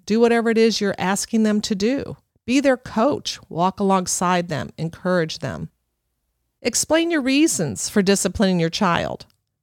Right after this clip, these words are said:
Once they understand the reason, they're more likely to obey. And apologize to your child if you lose your temper. You're setting an example for them to see that when you do something wrong,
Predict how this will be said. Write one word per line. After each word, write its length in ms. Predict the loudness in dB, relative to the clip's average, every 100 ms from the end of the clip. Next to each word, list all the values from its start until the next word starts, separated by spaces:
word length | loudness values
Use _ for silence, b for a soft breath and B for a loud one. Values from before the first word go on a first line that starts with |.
| -2
Once 240 | 0 0
they 160 | 0 0
understand 560 | 2 0 0 0 2
the 80 | 2
reason, 560 | 2 2 2 2 0 -2 _ _
they're 100 | 0
more 180 | 4 4
likely 380 | 6 4 2 0
to 180 | 4
obey. 600 | 4 4 0 -2 -6 -10 -18 _ _ _ _ _ _ _ 0
And 120 | 0
apologize 840 | 0 -2 -2 2 2 2 2 2 0
to 120 | -2
your 80 | 0
child 320 | 2 2 2
if 100 | 0
you 160 | 0
lose 300 | 2 2 2
your 120 | -2 -4
temper. 600 | -2 -2 -2 -4 -4 -8 _ _ _ _ _ _ _ _ _
You're 140 | -2
setting 400 | 0 2 4 4
an 100 | 4
example 760 | 0 0 0 0 -2 -6 -8 -12 _ _
for 140 | -8 -2
them 200 | 0 -2
to 120 | -2
see 380 | -2 2 2 0
that 200 | -2 -2
when 220 | -2 2
you 200 | 4 4
do 160 | 4
something 420 | 2 0 -2 -2 -2
wrong, 400 | -2 -2 -4